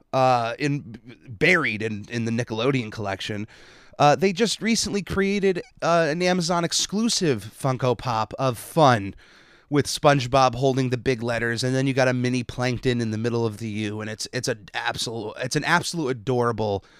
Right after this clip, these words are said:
uh, pop. I'm glad they made that because, uh, Plankton really needed another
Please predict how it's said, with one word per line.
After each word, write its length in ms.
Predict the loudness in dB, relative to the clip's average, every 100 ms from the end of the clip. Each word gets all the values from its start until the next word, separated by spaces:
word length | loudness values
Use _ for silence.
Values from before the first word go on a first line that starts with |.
| -20 _ _ _ _ _
uh, 280 | -2 -2 -2 -4
pop. 340 | -2 0 0 -4
I'm 120 | -4
glad 260 | 0 0
they 100 | 0
made 260 | -4 -6 -6
that 260 | -4 -4 -6
because, 340 | -14 -8 -6 -6
uh, 180 | -6 -8 -14 -20 -20 -20 _ 0
Plankton 440 | 2 4 0 2
really 240 | 6 6 6
needed 300 | 2 0 -2
another 400 | -2 0 -2